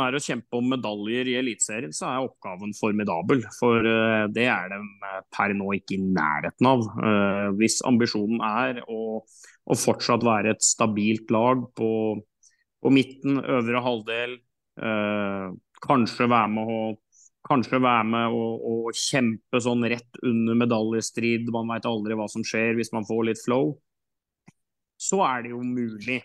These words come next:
eh, vil jeg si. Eh, men, eh, jeg, eh, jeg er, eh, jeg følger deg veldig på de problemene, eller de utfordringene. Det er jo liksom alt ettersom hvilken side av den her Houdini-barometeret på sjakkbrettet man står, men så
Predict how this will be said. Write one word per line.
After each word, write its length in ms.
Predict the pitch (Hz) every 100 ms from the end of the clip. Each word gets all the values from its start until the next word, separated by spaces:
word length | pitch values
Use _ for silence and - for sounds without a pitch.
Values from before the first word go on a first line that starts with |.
| _ -
eh, 480 | 120 120 117 117
vil 160 | 117 120
jeg 80 | 120
si. 160 | 147 131
Eh, 580 | - - 117 117 113 110 110 - _ -
men, 220 | 127 131
eh, 400 | 127 123 123 120
jeg, 380 | 120 120 120 120
eh, 640 | 117 113 113 - _ - - - _ _ -
jeg 260 | 120 117 117
er, 260 | 117 113
eh, 320 | 117 117 110 117
jeg 100 | 113
følger 300 | 123 107 -
deg 100 | 370
veldig 240 | 170 120 120
på 80 | 139
de 80 | 120
problemene, 600 | 127 120 113 107 117 123 120 -
eller 180 | 120 120
de 140 | 123 -
utfordringene. 800 | 120 - - 117 120 123 139 147
Det 80 | 127
er 140 | 123
jo 80 | 120
liksom 240 | 117 120
alt 240 | 113 110 - 110
ettersom 320 | - 107 117
hvilken 380 | 113 98 113 104
side 260 | 117 104
av 140 | 107 110
den 100 | 104
her 140 | 104
Houdini-barometeret 1400 | 107 110 104 104 107 - - 113 110 110 107 - 117 120 - -
på 100 | 120
sjakkbrettet 640 | 110 107 - 123 113 117
man 140 | 120 117
står, 320 | 123 127 165
men 240 | 143 139 120 _ _ _ _ _ -
så 400 | - - -